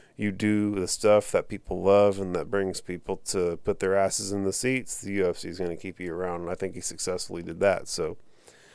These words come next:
uh, more power to him. And, you know, he didn't look bad.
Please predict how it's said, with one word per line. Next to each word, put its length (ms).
uh, 380
more 180
power 280
to 40
him. 500
And, 520
you 80
know, 80
he 80
didn't 140
look 120
bad. 240